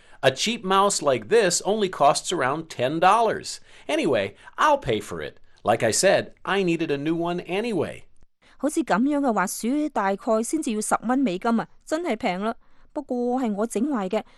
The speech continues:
Speaker 2: 仲係等我嚟俾錢啦。好啦，我哋趕快行啦，我返嚟仲要寫報告㗎。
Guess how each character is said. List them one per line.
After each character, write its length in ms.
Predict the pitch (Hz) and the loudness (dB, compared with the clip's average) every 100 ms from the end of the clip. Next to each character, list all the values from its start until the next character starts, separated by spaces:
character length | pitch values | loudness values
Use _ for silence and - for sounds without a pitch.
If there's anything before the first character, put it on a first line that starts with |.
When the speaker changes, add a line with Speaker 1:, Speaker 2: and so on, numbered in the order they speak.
| - | -8
Speaker 2:
仲 180 | 220 233 | -2 0
係 60 | |
等 140 | 196 226 | 0 2
我 100 | 226 | 0
嚟 80 | 160 | 0
俾 180 | 180 | -2
錢 200 | 220 220 226 | -2 0 0
啦。 100 | 240 - - - | -2 -8 -20 -4
好 140 | 262 | -2
啦， 80 | - - | -2 -2
我 100 | 226 | -2
哋 80 | 220 | 0
趕 280 | - 196 294 | 0 0 2
快 200 | 233 220 | 2 0
行 200 | 226 156 | 0 -2
啦， 140 | 226 - - - | -4 -8 -20 -12
我 80 | - | -8
返 180 | 226 254 | 0 0
嚟 80 | 208 | 0
仲 140 | 175 | -2
要 80 | 185 | -4
寫 180 | 202 180 | -2 -2
報 140 | 208 | -2
告 160 | 185 185 | -4 -4
㗎。 280 | 180 175 | -4 -6